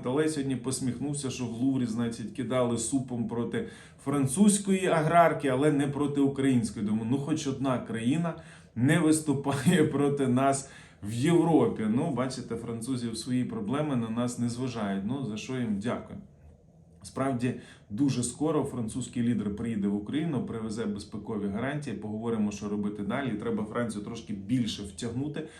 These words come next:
в процеси, які відбуваються, бо начебто вони кудись так в сторону тихенько й відійшли. Хоча Німеччина, міністр фінансів сьогодні зробив дуже потужну заяву, сказав: "Друзі, давайте більше допомагати Україні". Ось це правильна позиція. Він сказав: "Партнери,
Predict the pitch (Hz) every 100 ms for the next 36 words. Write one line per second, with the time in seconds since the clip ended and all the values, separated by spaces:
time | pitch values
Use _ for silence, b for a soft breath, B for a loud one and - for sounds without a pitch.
0 | B - - 135 127 135 123 - 117 117
1 | 117 101 98 104 113 143 147 - 98 113
2 | 113 123 120 - 107 113 120 104 113 120
3 | 113 - - 123 123 117 101 98 117 113
4 | 117 104 123 120 131 - 135 95 - B
5 | B B - - 156 156 117 143 143 120
6 | 107 120 110 101 101 107 139 143 104 110
7 | 107 101 104 113 101 107 104 - 104 117
8 | 104 104 98 113 131 - 107 101 104 135
9 | 127 107 113 123 120 123 113 101 117 156
10 | 165 160 156 123 104 107 107 123 120 123
11 | 120 110 104 98 95 B B - 104 104
12 | 156 165 - - 139 131 110 98 95 98
13 | 107 101 151 - 117 107 - 107 101 104
14 | 98 131 151 165